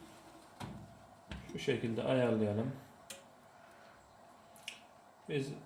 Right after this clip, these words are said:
kırk dakikaya ayarlayalım. Evet. Evet, şu anda tepsimiz hazır.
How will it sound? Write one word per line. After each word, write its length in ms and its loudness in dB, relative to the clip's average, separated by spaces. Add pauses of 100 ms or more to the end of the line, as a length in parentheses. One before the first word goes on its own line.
(200)
kırk 220 -4
dakikaya 400 6
ayarlayalım. 580 4 (880)
Evet. 420 -4 (1300)
Evet, 200 -6
şu 160 6
anda 580 6 (1080)
tepsimiz 520 6
hazır. 460 8